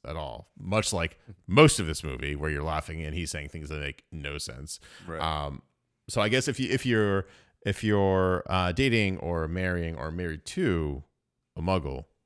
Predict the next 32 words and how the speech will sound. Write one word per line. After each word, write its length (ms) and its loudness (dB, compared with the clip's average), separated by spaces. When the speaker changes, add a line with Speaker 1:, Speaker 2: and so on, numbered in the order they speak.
Speaker 1:
I 140 -2
would 160 -4
say, 720 0
Speaker 2:
<laughs> 1600 2
Speaker 1:
I 80 4
would 180 0
say, 600 0
maybe 440 0
see 180 2
it 80 0
with 140 -4
your 100 -6
friends 480 -14
or 140 -6
solo 360 -8
it. 120 -4
Speaker 2:
<laughs> 80 -20
Speaker 1:
This 240 -2
is, 220 -2
this 200 -2
does 220 -4
not 240 2
get 240 -2
the 360 -4
see 240 -4
it 100 -2
with 140 -6
a 20 -6
muggle 340 -8
seal 220 -8
of 60 -12
approval. 400 -20